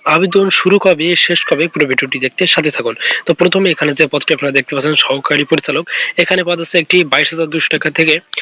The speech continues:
তিপ্পান্ন হাজার ষাট টাকা বেতন দেওয়া হবে। তো এখানে আঠারো থেকে বত্রিশ বছরের ভিতরে যারা আছেন তারা এখানে আবেদন করতে পারবেন। আর এখানে আবেদন করার জন্য কোনো প্রথম শ্রেণী বা সমানের সিজিপিতে স্নাতকোত্তর বা সমানের ডিগ্রি হলে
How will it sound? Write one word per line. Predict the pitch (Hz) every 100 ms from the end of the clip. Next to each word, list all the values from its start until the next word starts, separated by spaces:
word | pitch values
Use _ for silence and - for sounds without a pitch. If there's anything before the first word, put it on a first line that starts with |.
| - -
তিপ্পান্ন | 156 - 156 156
হাজার | 147 147 156
ষাট | 151 165 143
টাকা | 156
বেতন | 147 135 143
দেওয়া | 135
হবে। | 156 220 - - - -
তো | 190
এখানে | 190 208 170 - - - -
আঠারো | 143 196 190
থেকে | 196
বত্রিশ | 180 185 - 180
বছরের | 170 - 160
ভিতরে | 156 165
যারা | 156 151
আছেন | 147 185
তারা | 170
এখানে | 160 170
আবেদন | 170 175 180
করতে | 147 139
পারবেন। | 135 113 110 - -
আর | 123
এখানে | 135 156 156
আবেদন | 151 156
করার | 147 160
জন্য | 160 147 180 - - -
কোনো | - 160 160 165 - - _ -
প্রথম | 185 190 190
শ্রেণী | - 190 190 190
বা | 156 147
সমানের | - 160 175 175
সিজিপিতে | - 175 180 147 131
স্নাতকোত্তর | - 160 165 165 - 165
বা | 139
সমানের | - 160 160 143
ডিগ্রি | 139 151
হলে | 139 165